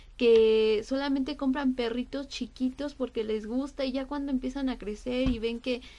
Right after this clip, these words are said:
no sé, que son latosos, que se necesitan cuidados mayores,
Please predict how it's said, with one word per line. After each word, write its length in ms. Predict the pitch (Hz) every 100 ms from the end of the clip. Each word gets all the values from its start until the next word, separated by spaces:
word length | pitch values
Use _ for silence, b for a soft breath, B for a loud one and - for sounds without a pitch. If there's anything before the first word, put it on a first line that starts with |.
| B B -
no 160 | 240
sé, 280 | 233 247 233
que 100 | 233
son 240 | 233 226
latosos, 580 | 220 208 - 233 240 220
que 120 | -
se 100 | 214
necesitan 480 | 208 214 220 247 240
cuidados 500 | 226 226 220 226 247
mayores, 640 | 220 202 196 233 240 311